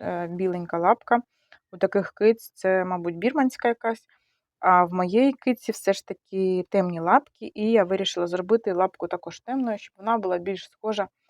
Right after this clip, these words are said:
на те кошенятко, яким колись була наша Соня. І ще, е, також хочу, щ-, щоб цей процес був такий, знаєте, позитивним натхненням для мене, тому що зараз наша киця трошки хворіє, ми її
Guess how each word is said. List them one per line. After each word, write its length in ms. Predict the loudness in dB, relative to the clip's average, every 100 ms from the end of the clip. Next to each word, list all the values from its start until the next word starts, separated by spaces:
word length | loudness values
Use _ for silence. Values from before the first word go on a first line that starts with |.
| _ _ -8
на 120 | -2
те 100 | -2
кошенятко, 720 | -4 -12 -6 2 2 2 -6
яким 340 | -8 -6 -6
колись 280 | -2 -2 -2
була 260 | -4 -4 -4
наша 340 | -6 -8 -8
Соня. 460 | -10 -12 -10 -10 -14 _ _ _ _ _ _ _ _
І 340 | -2 2 4 2
ще, 460 | 0 4 4 4 -2 _ _ _ _ _ _ _ _ _ _ _ _ _
е, 280 | -8 -6 -6
також 420 | -6 -2 -2 -2
хочу, 320 | -4 -6 -6
щ-, 420 | -10 -12 -14 -16 -12
щоб 240 | -10 -12
цей 140 | -8 -8
процес 420 | -10 -14 -12 -10
був 160 | -10
такий, 280 | -12 -16 -14
знаєте, 420 | -8 -8 -8 -12 -14 _ _ _ _ _
позитивним 600 | 2 4 4 2 2 2
натхненням 760 | 0 -2 0 4 6 6 4 4
для 140 | 4
мене, 260 | 6 6 6
тому 220 | 0 -6
що 140 | -6
зараз 260 | -2 0 -2
наша 220 | -6 -8
киця 260 | -10 -10 -8
трошки 360 | -6 -8 -14
хворіє, 500 | -8 -4 -2 0 0
ми 180 | 0 -4
її 220 | -6 -8